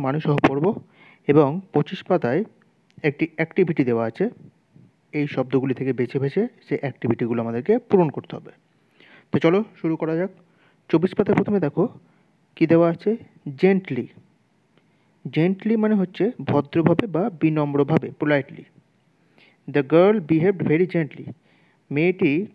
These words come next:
খুব ভদ্রভাবে বা বিনম্রভাবে আচরণ করলো। Wondered, অবাক হয়ে গিয়ে বা বিস্মিত হয়ে,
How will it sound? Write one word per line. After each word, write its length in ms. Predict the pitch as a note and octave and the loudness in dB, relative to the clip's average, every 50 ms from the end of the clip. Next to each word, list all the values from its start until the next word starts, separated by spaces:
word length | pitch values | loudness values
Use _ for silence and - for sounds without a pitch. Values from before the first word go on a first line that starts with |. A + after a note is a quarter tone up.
| _ - | _ -4
খুব 340 | - F3+ F#3+ F#3+ F#3 - - | 0 2 2 2 0 -4 -4
ভদ্রভাবে 640 | - C#3 D3 C#3 C3+ D3+ D#3 D3+ E3 E3 F#3 G#3+ B3+ - - _ - | -2 0 0 0 0 -2 -2 0 0 0 0 0 -2 -4 -8 _ -2
বা 120 | C3+ C3+ | -2 -2
বিনম্রভাবে 680 | C3 C#3 C#3+ C#3 D3 D#3+ E3 E3 - - C3+ D3 G3 B3 - _ _ | -2 -2 -4 -4 -4 -2 -2 -2 0 0 0 -2 -2 -4 -6 _ _
আচরণ 420 | - D3+ C#3+ - - C3+ D3 D#3 D#3+ | -2 -2 -2 -2 -2 -4 -4 -4 -4
করলো। 300 | - D3 B2 G#2+ - - - - _ _ _ _ _ _ _ _ _ _ _ _ _ _ _ - _ _ _ _ _ _ | -2 -2 -2 -2 -6 -14 -18 -20 _ _ _ _ _ _ _ _ _ _ _ _ _ _ _ -20 _ _ _ _ _ _
Wondered, 720 | - - D#3 E3+ F#3 F#3+ F3 C3+ A#2+ A2+ A2 C3 - - - - _ _ _ _ _ _ _ _ _ _ _ _ _ _ - | -2 2 2 4 4 4 2 0 -2 -2 -4 -10 -14 -18 -20 -20 _ _ _ _ _ _ _ _ _ _ _ _ _ _ -4
অবাক 360 | C#3+ C#3+ C#3+ F#3 F#3+ F#3 - | 0 2 2 2 2 2 2
হয়ে 160 | - D#3 C3 | 0 0 -2
গিয়ে 260 | B2 B2+ C#3 E3+ A3+ B3 - - | -4 -4 -2 -2 -4 -4 -6 -6
বা 260 | C3 C3+ D3 F3+ A#3 - - D#3+ - | -4 -2 -2 -2 -2 -6 -10 -8 -6
বিস্মিত 360 | F3 - - - G3+ F3+ D#3 | -6 -6 -6 -6 -4 0 0
হয়ে, 280 | C3+ B2+ A#2+ A2+ B2+ | 0 0 0 -4 -8